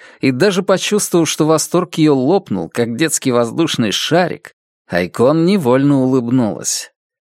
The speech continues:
Как быстро она смогла надуться, и как быстро сдулась. Это действительно было смешно. И при этом печально, что вторая правда начисто стёрла первую,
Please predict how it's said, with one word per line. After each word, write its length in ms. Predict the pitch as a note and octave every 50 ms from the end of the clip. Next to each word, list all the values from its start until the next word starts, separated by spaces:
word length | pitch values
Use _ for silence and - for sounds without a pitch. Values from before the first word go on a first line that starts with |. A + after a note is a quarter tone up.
| _ _ _ -
Как 260 | - - C3+ C3 C3
быстро 680 | C3+ C#3+ C#3 D3 E3+ F#3+ F#3 E3+ - - - D3 C#3+ C#3+
она 180 | C#3+ D#3 D#3+
смогла 480 | D3 - D#3+ D#3 D3+ C#3 B2+ D#3 F3+ F3
надуться, 800 | D3+ C3+ B2 A#2 A2 A2 D3+ G#3 A3+ - - - - - - - _
и 140 | - - D#3
как 240 | C#3 G3+ A#3+ A3+ -
быстро 560 | F3 D#3 F#3 G#3 G#3 - - - F#3+ F#3+ F#3+
сдулась. 760 | D#3+ C#3+ C3 A#2 C3+ E3+ F3+ D3 G2+ C#2+ - - - - _ _ _ - - - - - - - _
Это 280 | - - C#3+ D#3+ - F#3+
действительно 640 | F#3 G#3+ A#3+ G3+ - - F3+ F3 F3 - F3+ F3 E3
было 280 | C#3 A#2+ B2 B2 B2
смешно. 580 | A#2+ - - B2 A2+ G#2 - - - D#2+ C#2+ - - _ _ _ _ _ _ _ _ _ _ _ _
И 100 | - G2+
при 180 | F#2+ - G#2+ A2
этом 280 | A2+ B2 - - D#3+
печально, 680 | D#3 - F#3 F3+ - - C#3+ B2+ B2 B2 B2 A#2 A2+ - _ _ _ - -
что 240 | - - - - C#3+
вторая 420 | B2 - - C3 C3 D3 E3+ E3
правда 380 | D#3 - B2 A#2 G#2+ G2+ G#2 A2+
начисто 480 | G#2+ A2 C3+ D#3 - - - - - -
стёрла 460 | - - - C#3 C#3+ C#3+ C3 A2+ F2+
первую, 600 | - - - G2 G2 F2+ E2+ F2 D2+ D#2+ D2+